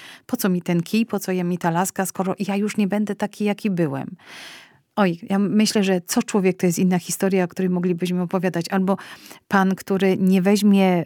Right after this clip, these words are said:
y, laski, bo co powiedzą sąsiedzi? A sąsiedzi już dawno wiedzą, że ma problemy ze wzrokiem i jak wziął laskę, to powiedzmy, że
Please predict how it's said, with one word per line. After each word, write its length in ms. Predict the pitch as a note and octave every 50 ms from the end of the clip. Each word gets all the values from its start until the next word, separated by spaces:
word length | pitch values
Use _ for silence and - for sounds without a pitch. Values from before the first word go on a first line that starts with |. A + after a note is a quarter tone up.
| -
y, 200 | F#3 F3+ F3 F3
laski, 420 | E3 F3+ F#3 F3+ F3+ - - A#3 G#3+
bo 300 | F#3 F3+ F#3+ F#3+ F#3+ - - -
co 120 | - - F3+
powiedzą 400 | - G3+ G3 G3+ F#3 G3+ G3+ F#3+
sąsiedzi? 600 | - - A#3 A3 - B3 A3 F3+ E3 D#3+ D3 - _ _ -
A 60 | -
sąsiedzi 440 | - - A#3 A3 - - A#3 G3 G#3+
już 160 | A3 G#3+ G#3+
dawno 400 | G3+ F#3+ G3+ F3+ E3 E3+ E3 D#3
wiedzą, 300 | D3 E3+ E3+ D3 D#3+ E3
że 100 | E3 F3
ma 140 | E3+ F3 E3+
problemy 440 | E3+ - F3 E3+ E3+ F3+ F3 F#3 F3
ze 100 | F3 F#3
wzrokiem 380 | F3 F3+ F3+ F#3+ F3+ - G#3+ A3+ - - - - - -
i 80 | G3+ E3
jak 280 | G3+ G3 - - - G3
wziął 400 | F3+ F3 F3 E3+ F#3+ A3+ A3+ G#3
laskę, 300 | F#3+ F#3+ F#3 - F#3+ F#3
to 80 | -
powiedzmy, 440 | E3+ - F#3+ F3 F3+ F3+ F#3+ F#3+ F3+
że 120 | F3+ F3+